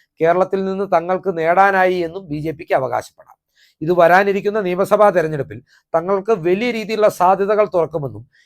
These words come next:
ഇരുപത് സീറ്റുകൾ വരെ നേടിയെടുക്കുമെന്ന പ്രചരണത്തിന് ആധികാരികത കൈവരിക്കുവാൻ സാധിക്കുമെന്നും ബി ജെ പിയിലെ കേന്ദ്ര സംസ്ഥാന നേതൃത്വം ഒരുപോലെ വിലയിരുത്തുന്നുണ്ട്. അതുകൊണ്ട് തന്നെ വിദേശ സന്ദർശനം പൂർത്തിയാക്കി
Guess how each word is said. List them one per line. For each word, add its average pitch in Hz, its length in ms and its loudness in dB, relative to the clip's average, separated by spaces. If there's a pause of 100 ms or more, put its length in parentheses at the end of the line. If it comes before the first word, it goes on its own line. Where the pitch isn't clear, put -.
(200)
ഇരുപത് 214 380 0
സീറ്റുകൾ 196 440 -2
വരെ 196 120 2 (100)
നേടിയെടുക്കുമെന്ന 190 720 -2
പ്രചരണത്തിന് 156 580 -2 (460)
ആധികാരികത 214 720 4
കൈവരിക്കുവാൻ 185 640 2
സാധിക്കുമെന്നും 147 560 -4 (300)
ബി 147 180 -2
ജെ 185 180 4
പിയിലെ 190 260 0 (140)
കേന്ദ്ര 180 280 0 (100)
സംസ്ഥാന 180 480 0
നേതൃത്വം 160 400 -2 (240)
ഒരുപോലെ 180 520 2
വിലയിരുത്തുന്നുണ്ട്. 104 600 -10 (640)
അതുകൊണ്ട് 190 400 4
തന്നെ 208 160 0 (220)
വിദേശ 185 260 2 (160)
സന്ദർശനം 202 440 -2 (100)
പൂർത്തിയാക്കി 196 600 0